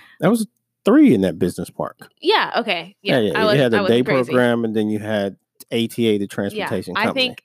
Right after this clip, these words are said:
Speaker 2: and I think
Speaker 1: on the
Speaker 2: that was
Speaker 1: hill.
Speaker 2: when I was, like, just, like, turning two,
Speaker 1: Oh.
Speaker 2: two, something around that. I was maybe that age.
Speaker 1: Oh,
Speaker 2: I was
Speaker 1: wow.
Speaker 2: really young.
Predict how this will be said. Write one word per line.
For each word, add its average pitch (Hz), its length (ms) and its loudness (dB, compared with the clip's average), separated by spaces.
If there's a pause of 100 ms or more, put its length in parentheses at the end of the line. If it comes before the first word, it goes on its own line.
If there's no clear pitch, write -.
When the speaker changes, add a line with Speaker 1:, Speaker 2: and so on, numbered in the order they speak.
Speaker 2:
and 220 120 -8
I 220 100 -4
think 247 140 -6
Speaker 1:
on 196 80 -2
the 190 80 0
Speaker 2:
that 214 120 0
was 233 200 -2
Speaker 1:
hill. 196 60 -10
Speaker 2:
when 220 180 -4
I 202 140 -6
was, 190 180 -8
like, 196 140 -10 (1600)
just, 214 360 -4 (160)
like, 185 160 -6 (120)
turning 320 380 -2
two, 330 260 0
Speaker 1:
Oh. - 520 -6
Speaker 2:
two, 277 440 -2 (380)
something 220 440 -8
around 196 260 -4
that. 190 280 -4
I 185 120 -2
was 185 140 -6 (140)
maybe 180 240 -10
that 165 180 -8
age. - 300 -14 (100)
Speaker 1:
Oh, 139 200 0
Speaker 2:
I 240 100 0
was 240 120 0
Speaker 1:
wow. 214 140 -2
Speaker 2:
really 269 240 4
young. 196 360 -4